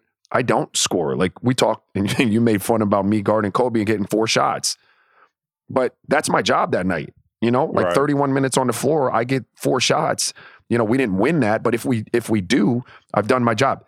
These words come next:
Speaker 1: The next time we play them, I might get twelve shots if that's what it calls on. And I gotta step up there. And so th-, those guys and multiple guys like that playing roles,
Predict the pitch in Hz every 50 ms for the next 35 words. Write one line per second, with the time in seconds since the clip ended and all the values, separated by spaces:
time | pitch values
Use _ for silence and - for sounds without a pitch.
0 | - - 113 110 127 135 - - - 143 139 135 131 - 139 147 160 151 123 120
1 | 117 127 143 139 139 139 - - 139 131 127 - - 135 180 180 - - 92 -
2 | 98 92 - - 98 87 - - 92 85 85 80 85 71 65 - _ _ - -
3 | - _ _ _ - - 101 110 117 123 117 117 - - 135 - 139 123 107 123
4 | 123 120 120 117 - - 147 131 117 - - - - - - - _ _ _ _
5 | _ - 113 110 - - 120 101 127 156 180 151 - 127 113 113 113 113 120 113
6 | - - 107 101 104 120 135 - 131 117 104 101 110 107 104 101 107 104 104 -
7 | 107 98 92 - 117 110 107 101 95 95 98 95 92 92 90 87